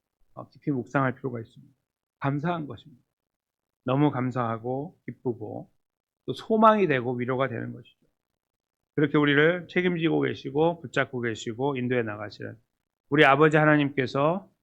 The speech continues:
말씀을 통하여 우리와 함께 하시고 우리를 보호하시고 보존하여 주시니까요. 우리가 그래서 감사함으로 더 말씀을 향해 걸려-, 걸어가려고 하겠지만,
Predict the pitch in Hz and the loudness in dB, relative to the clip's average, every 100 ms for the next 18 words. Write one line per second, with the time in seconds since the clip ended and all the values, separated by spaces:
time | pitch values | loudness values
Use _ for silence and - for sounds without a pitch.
0 | _ _ _ 127 131 131 147 143 139 131 | _ _ _ 4 4 2 -2 -2 -2 -2
1 | 123 120 143 165 165 139 127 127 127 165 | -2 -4 -4 -4 0 0 -2 -8 -4 -4
2 | 202 _ _ _ 123 120 120 - 135 147 | -4 _ _ _ -2 -2 -4 -6 2 4
3 | 156 143 139 135 147 180 - 139 139 135 | 4 2 0 -6 -6 -8 -6 -2 0 -2
4 | 123 113 - 107 _ - 110 _ _ _ | -2 -8 -18 -20 _ -20 -20 _ _ _
5 | _ _ _ _ _ 139 151 143 147 147 | _ _ _ _ _ 2 2 6 6 4
6 | 147 _ _ _ _ - 160 160 156 143 | 0 _ _ _ _ 2 4 4 0 -2
7 | 151 165 151 139 139 135 127 123 123 - | 4 4 4 2 -2 0 -2 2 0 0
8 | 139 127 131 131 127 131 131 127 131 139 | -4 -2 -4 -4 0 0 0 -2 0 4
9 | 135 127 127 165 170 160 113 120 214 415 | 4 2 -2 -2 -4 -6 -4 2 2 0